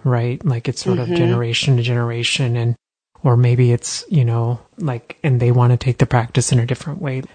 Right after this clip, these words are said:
Speaker 1: I like the way that you sort of, like, tease that out, you know, like, the bakery was one part, right? It didn't represent
Speaker 2: Right.
Speaker 1: her.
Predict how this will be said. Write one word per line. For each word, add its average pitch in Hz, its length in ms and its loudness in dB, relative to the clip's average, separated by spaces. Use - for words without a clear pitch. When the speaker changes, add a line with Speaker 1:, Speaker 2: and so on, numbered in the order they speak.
Speaker 1:
I 147 180 -2
like 135 360 2
the 147 80 4
way 127 160 6
that 123 160 2
you 120 180 0
sort 120 360 0
of, 120 160 0
like, 127 320 -6
tease 131 400 0
that 117 240 0
out, 117 380 -4
you 127 80 4
know, 120 240 0
like, 120 400 -2
the 123 100 -2
bakery 131 580 0
was 120 540 0
one 123 480 0
part, 120 480 -4
right? 123 240 -4
It 127 160 -2
didn't 127 180 4
represent 117 480 0
Speaker 2:
Right. 156 320 2
Speaker 1:
her. 117 400 -2